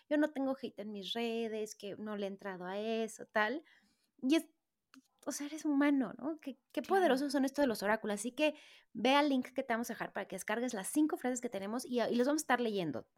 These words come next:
Speaker 2: Sí, creo que está padre cada episodio lanzar esa frase y sobre eso construir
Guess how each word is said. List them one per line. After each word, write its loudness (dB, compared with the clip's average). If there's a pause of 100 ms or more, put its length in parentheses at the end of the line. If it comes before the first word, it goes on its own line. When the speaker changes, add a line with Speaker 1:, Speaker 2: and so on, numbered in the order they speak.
(880)
Speaker 2:
Sí, -6
creo -4
que -6 (100)
está -8
padre -2
cada -4
episodio -6
lanzar -4
esa -8
frase -10
y -4
sobre -10
eso -10
construir -6